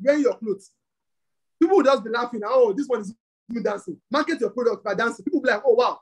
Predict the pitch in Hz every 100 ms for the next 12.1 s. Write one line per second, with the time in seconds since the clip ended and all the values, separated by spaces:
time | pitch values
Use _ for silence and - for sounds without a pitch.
0 | _ - 226 226 269 277 202 190 208 202
1 | 226 247 262 190 202 190 143 _ _ _
2 | 262 285 269 262 311 320 269 - - 254
3 | 190 247 370 339 240 269 277 - _ _
4 | - 285 269 247 190 208 285 285 185 226
5 | 208 226 220 170 - _ _ _ 269 254
6 | 196 220 - 170 - 190 185 _ _ -
7 | 214 240 196 269 220 220 208 220 302 247
8 | 269 247 285 302 302 302 - _ _ _
9 | _ _ 277 285 262 214 240 269 - 180
10 | 285 294 254 220 185 175 180 214 240 247
11 | 226 - 180 - _ _ - 220 220 214
12 | 180